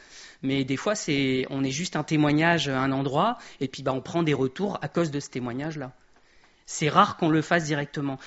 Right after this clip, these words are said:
Mais si Dieu, il nous disait, « Bah voilà, maintenant, euh, va là-bas et tu vas prendre des coups. »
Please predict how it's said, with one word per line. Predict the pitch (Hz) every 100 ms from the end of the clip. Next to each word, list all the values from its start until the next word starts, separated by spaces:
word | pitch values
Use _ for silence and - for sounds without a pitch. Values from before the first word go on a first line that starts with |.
| -
Mais | 165
si | - 190
Dieu, | 165 208 220
il |
nous | 185 170
disait, « | 165 160 226
Bah | 180
voilà, | 156 185
maintenant, | 175 147 170 208 180
euh, | 143 135 - - -
va | 127 202
là-bas | 170 156 190 247 220
et | 147 - -
tu | 220
vas | 180
prendre | - - 165
des | 160
coups. » | 160 135